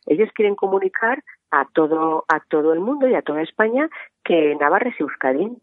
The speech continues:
Por eso tiene tanta relevancia, tanta relevancia la sim-, la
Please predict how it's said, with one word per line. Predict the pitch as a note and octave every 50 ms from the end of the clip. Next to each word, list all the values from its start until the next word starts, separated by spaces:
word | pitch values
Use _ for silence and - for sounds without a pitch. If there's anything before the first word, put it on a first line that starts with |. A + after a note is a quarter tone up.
| _
Por | - D3 C#3+
eso | - G#3+
tiene | G3+ G#3 G#3+ A#3 A3
tanta | - - - A#3 A#3+ A#3 A3 G3+ F3+
relevancia, | E3 D#3 D3+ D3 D3 D3+ D#3 D3+ - F#3+ - - _ _ _ -
tanta | F3 E3 E3 - F3
relevancia | E3+ D#3+ D#3 D3+ D#3 D3+ G3
la | F#3 D#3
sim-, | D3 - D3 C3+ C3+ - - _ - - - - - -
la | - D3+